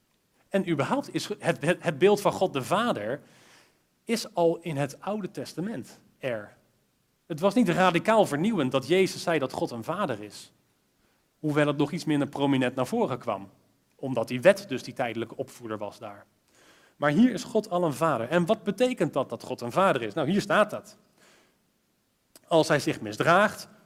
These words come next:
zal ik hem terechtwijzen. Ik zal hem straffen." Omdat God van hem houdt. Natuurlijk, als je een goede ouder bent, dan zo-, zorg je ervoor dat je op een goede manier ook je kinderen straft. Zodat ze leren, zodat ze volwassen kunnen worden.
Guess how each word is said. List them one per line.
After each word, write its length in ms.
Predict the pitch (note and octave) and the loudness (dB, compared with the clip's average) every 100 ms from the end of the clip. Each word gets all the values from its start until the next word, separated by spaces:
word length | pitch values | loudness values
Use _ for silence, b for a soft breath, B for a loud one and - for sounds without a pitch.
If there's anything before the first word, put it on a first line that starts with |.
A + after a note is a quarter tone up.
| - | -8
zal 220 | B2+ D3 | 0 2
ik 80 | D3 | 2
hem 200 | B2+ - | -2 0
terechtwijzen. 760 | C#3 D3 F#3+ - G#2+ G#2 A2 - | 2 2 2 0 -4 -4 -12 -6
Ik 180 | G3+ | -6
zal 160 | - G#2 | -2 -4
hem 120 | G#2+ | -4
straffen." 480 | - - G2+ - G2 - _ _ _ _ _ _ _ _ _ _ _ _ _ _ _ _ _ | -4 0 0 0 -12 -14 _ _ _ _ _ _ _ _ _ _ _ _ _ _ _ _ _
Omdat 340 | - G3+ B2 - | 4 4 4 -2
God 200 | A2+ - | -10 -4
van 120 | D3 | -2
hem 80 | D3 | 2
houdt. 440 | B3 A#3+ - - _ _ _ _ _ | 2 0 -6 -16 _ _ _ _ _
Natuurlijk, 600 | - C#4 C4+ F#3 B2 - - _ _ _ _ _ | -10 -2 2 4 2 -4 -20 _ _ _ _ _
als 200 | D#3+ - | -6 -4
je 60 | |
een 60 | D#3+ | -2
goede 240 | E3 D3+ | 0 0
ouder 300 | G#3 A3+ E3 | 2 4 4
bent, 340 | G#2+ C3 - - b b b b b _ _ _ | 0 -6 -10 -20 b b b b b _ _ _
dan 220 | F#3 F3+ | 0 0
zo-, 220 | - D3 C#3+ | -2 -4 -2
zorg 300 | D3+ G#3+ G3+ | 2 2 2
je 60 | |
ervoor 280 | C3 A#2+ A#2 | -4 -2 -2
dat 120 | C#3 | -2
je 60 | C#3 | -4
op 80 | D3 | -6
een 80 | C#3 | -8
goede 340 | - B3+ A#3+ | -2 0 0
manier 460 | E3+ A#2 G#2+ G#2+ C#3 | 0 -2 -2 -2 -2
ook 140 | F#3 | -4
je 100 | D3 | -6
kinderen 380 | - A2 A#2 C#3 | -10 -14 -12 -12
straft. 520 | - A3+ A3+ - - | -10 -10 -12 -16 -20
Zodat 300 | - E3+ A#2+ | -16 -8 -6
ze 120 | - A#2+ | -6 -10
leren, 360 | G3 G3+ C3+ | -8 -6 -6
zodat 200 | A#2+ C3+ | -6 -8
ze 100 | C3 | -6
volwassen 420 | B2 C#3 F#3+ - | -6 -6 -8 -12
kunnen 220 | - C#3 A2 | -10 -10 -8
worden. 260 | G2+ - | -10 -12